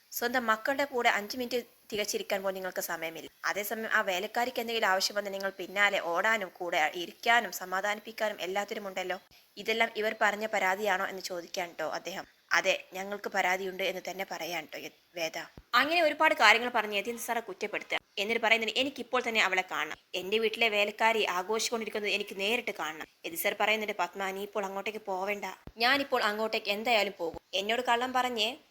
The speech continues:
അവർ എൻജോയ് ചെയ്യാൻ പോയതല്ലേ, ആ സ്ഥലത്ത് തന്നെ ഞാൻ പോകും. ഇത് അവരോട് വിളിച്ചു പറയാനോ എന്നോട് തടസ്സം നിൽക്കാനോ നിങ്ങൾ മുതിരണ്ട. എനിക്ക് പിന്നെ മറ്റൊന്നും നോക്കാനില്ല" എന്ന് പറയാണ് പത്മ. ഇങ്ങനെ പറഞ്ഞ് പത്മ അവിടെ നിന്ന് പുറപ്പെടുകയാണ്. അതേസമയം റിസോർട്ടിലെ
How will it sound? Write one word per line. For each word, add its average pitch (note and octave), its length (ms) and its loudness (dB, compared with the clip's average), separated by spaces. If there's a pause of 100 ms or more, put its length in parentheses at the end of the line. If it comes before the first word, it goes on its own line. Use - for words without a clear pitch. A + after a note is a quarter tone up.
(160)
അവർ G3 180 2
എൻജോയ് A3+ 220 2
ചെയ്യാൻ A#3+ 240 2
പോയതല്ലേ, G3 380 2
ആ F3+ 120 4
സ്ഥലത്ത് G3 360 -2
തന്നെ G#3 240 0
ഞാൻ G3 180 -2
പോകും. D3+ 260 -8 (120)
ഇത് G#3+ 160 -2
അവരോട് A3 360 2
വിളിച്ചു G#3 340 -2
പറയാനോ G3+ 520 0
എന്നോട് G3+ 320 -2
തടസ്സം F#3+ 320 -4
നിൽക്കാനോ F#3 420 -2
നിങ്ങൾ F3+ 260 -6
മുതിരണ്ട. F3+ 440 -10 (340)
എനിക്ക് C4+ 280 0
പിന്നെ C#4 200 4
മറ്റൊന്നും A3+ 420 0
നോക്കാനില്ല" G3 520 0 (100)
എന്ന് F#3 140 -6
പറയാണ് D#3 280 -6
പത്മ. - 300 -18 (360)
ഇങ്ങനെ D#4+ 240 8
പറഞ്ഞ് C#4 280 4
പത്മ A#3+ 320 0
അവിടെ A#3 240 6
നിന്ന് A3+ 120 2
പുറപ്പെടുകയാണ്. E3+ 580 0 (100)
അതേസമയം G3 440 0
റിസോർട്ടിലെ F#3+ 440 0